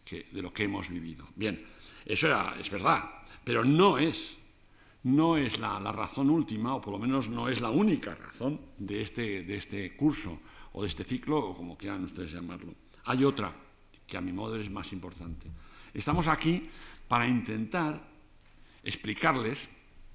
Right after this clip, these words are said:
eh, cómo se disfruta de una imagen cinematográfica.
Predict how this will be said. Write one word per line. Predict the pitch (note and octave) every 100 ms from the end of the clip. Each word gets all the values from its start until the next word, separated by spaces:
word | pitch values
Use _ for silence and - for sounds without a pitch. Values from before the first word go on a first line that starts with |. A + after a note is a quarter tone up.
| - - - - -
eh, | A2+ A2+ A2+ A2 G#2 G2+ G2 G2+ - -
cómo | - E3+ G3+ G#3 - - - - - - -
se | - C#3
disfruta | C3 - D#3 D3+ C#3+
de | B2+
una | B2
imagen | A2+ G2+ G#2
cinematográfica. | F#2+ F#2 F#2 E2 D#2+ - - -